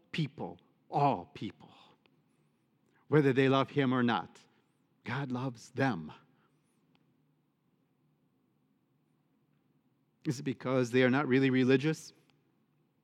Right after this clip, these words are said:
Is it because they do not really know God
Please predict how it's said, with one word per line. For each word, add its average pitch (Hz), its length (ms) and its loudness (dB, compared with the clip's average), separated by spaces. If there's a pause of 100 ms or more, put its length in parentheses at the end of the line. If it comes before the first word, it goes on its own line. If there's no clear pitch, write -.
(1120)
Is 120 120 -2
it 123 60 -8
because 127 360 -2
they 123 160 0
do 135 140 2
not 135 180 2
really 123 300 2
know 135 400 4
God 151 520 -6